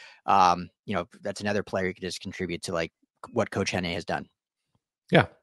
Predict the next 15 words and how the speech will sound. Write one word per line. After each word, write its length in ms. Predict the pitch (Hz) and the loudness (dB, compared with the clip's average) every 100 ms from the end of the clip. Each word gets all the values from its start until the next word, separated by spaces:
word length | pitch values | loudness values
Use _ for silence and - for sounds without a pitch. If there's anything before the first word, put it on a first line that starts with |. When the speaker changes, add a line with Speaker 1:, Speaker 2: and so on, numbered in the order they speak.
| _ - - | _ -20 -4
Speaker 2:
So 120 | - 185 | 10 12
I'm, 100 | 175 | 12
I'm 200 | 180 170 | 10 10
happy 260 | 190 196 | 10 8
for 220 | - 180 | 8 10
him 80 | 185 | 10
that 80 | 160 | 8
he's 120 | 135 | 6
gonna 200 | 143 139 | 4 4
shot 340 | - 143 151 - | 6 6 6 4
to, 280 | 147 139 135 | 2 4 4
uh, 220 | 127 123 - - - - | 2 0 -6 -20 -20 -10
be 140 | 123 127 | 2 2
a 80 | 107 | 2
co-, 500 | - 160 160 156 | 2 4 6 4